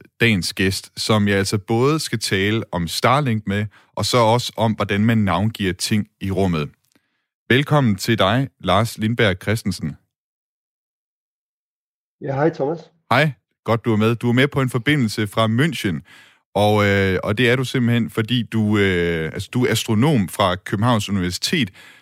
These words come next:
Speaker 1: øh, men derudover så arbejder du altså også ved, altså jeg vil sige, nogle, nogle, nogle store, øh, hvad hedder det,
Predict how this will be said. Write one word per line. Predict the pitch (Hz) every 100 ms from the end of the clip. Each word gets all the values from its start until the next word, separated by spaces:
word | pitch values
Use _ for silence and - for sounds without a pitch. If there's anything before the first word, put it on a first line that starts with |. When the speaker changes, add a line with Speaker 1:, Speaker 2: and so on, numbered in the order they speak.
| _ -
Speaker 1:
øh, | 107 104
men | 95 110 104
derudover | 139 143 131 139 107
så | 107 127
arbejder | - - 117 135 123
du | 101 98
altså | 98 -
også | 90 117 -
ved, | 101 95 87 87 _ _ _ -
altså | 110 98
jeg | 107 139
vil | 120
sige, | 110 113 107
nogle, | 87 101 104 98 87
nogle, | 95 90
nogle | 98 98
store, | - 117 117 143 143 -
øh, | 95 90 82
hvad | 92
hedder | 95 90
det, | 82 92 87